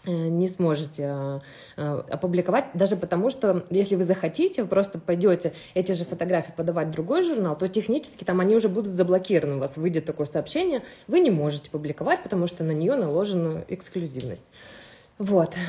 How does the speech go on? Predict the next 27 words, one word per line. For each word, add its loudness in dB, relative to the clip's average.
про -4
эксклюзивность -6
по-, -6
поговорили, -4
все. 2
А -2
после 4
этого, 2
после 0
седьмого 4
мая, 0
э, 4
эксклюзивность 0
снимается, 0
и 4
вы 6
можете 4
публиковать -2
эти, 2
м, -2
с-, -8
фотографии -2
в -2
других 2
журналах, -2
выбирайте -2
другие, -2